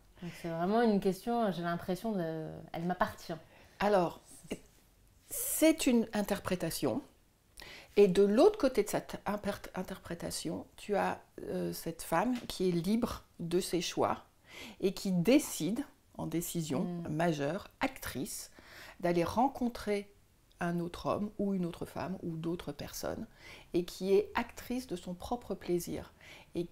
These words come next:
Speaker 2: qui est dans sa liberté de choix, parce qu'elle a le, le choix de refuser ou pas, euh, sachant que, euh, bah,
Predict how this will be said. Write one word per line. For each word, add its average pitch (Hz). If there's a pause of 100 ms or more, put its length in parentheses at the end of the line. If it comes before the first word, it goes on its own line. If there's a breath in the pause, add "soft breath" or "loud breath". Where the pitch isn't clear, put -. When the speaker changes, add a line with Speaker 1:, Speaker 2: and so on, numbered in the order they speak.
Speaker 2:
qui 180
est 233
dans 180
sa 165
liberté 214
de 165
choix, -
parce -
qu'elle 156
a 151
le, 147
le 139
choix 156
de 135
refuser 147
ou 156
pas, - (640 loud breath)
euh, 160
sachant 202
que, -
euh, 196 (680)
bah, 180